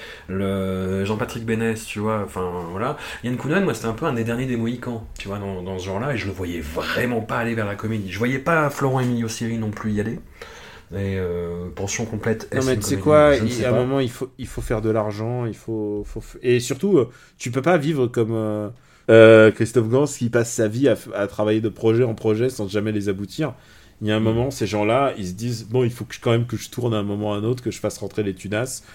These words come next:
Speaker 2: Et clairement, Mon cousin, c'est pas son projet, hein, ça se voit, hein, c'est un film qui est monté sur, euh, sur ses comédiens, c'est monté sur, par Vincent Lindon, euh, qui se fait son film à lui, euh, voilà, il y a pas de, il y a pas de mystère, ça se voit.
Speaker 1: On arrive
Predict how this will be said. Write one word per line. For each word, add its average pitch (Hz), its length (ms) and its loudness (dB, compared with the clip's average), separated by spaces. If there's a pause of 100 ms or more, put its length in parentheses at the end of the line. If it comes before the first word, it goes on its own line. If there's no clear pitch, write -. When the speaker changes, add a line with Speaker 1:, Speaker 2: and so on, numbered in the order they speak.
(340)
Speaker 2:
Et 104 80 0
clairement, 117 400 4
Mon 117 120 2
cousin, 120 480 0 (380)
c'est - 200 -2
pas 110 120 2
son - 160 -4
projet, 120 340 4
hein, 104 140 2
ça 101 160 -2
se 95 120 -4
voit, 120 160 4
hein, 104 180 -2
c'est 104 160 -8
un 98 100 -6
film 110 300 -6
qui - 120 -4
est - 20 0
monté 101 320 -2
sur, 101 280 -6
euh, 95 120 -4 (360)
sur - 200 -6
ses 107 140 -2
comédiens, 117 680 2
c'est 117 140 -6
monté 101 260 -4
sur, - 160 -8
par 92 160 0
Vincent 104 380 0
Lindon, 117 440 0 (560)
euh, 92 320 -2
qui - 140 -16
se - 120 -8
fait 104 140 -4
son 95 160 -8
film 104 240 -8
à 98 80 -2
lui, 117 320 0
euh, 101 80 2
voilà, 104 260 2 (140)
il - 40 -6
y - 40 -6
a - 40 -4
pas - 120 -4
de, 90 140 -6 (1120)
il 92 60 -10
y 98 60 -2
a 90 60 -4
pas 101 120 -2
de 92 60 -4
mystère, 90 300 -8 (420)
ça 104 160 -2
se 92 60 -6
voit. 101 180 -2 (480)
Speaker 1:
On 160 160 0
arrive 139 520 0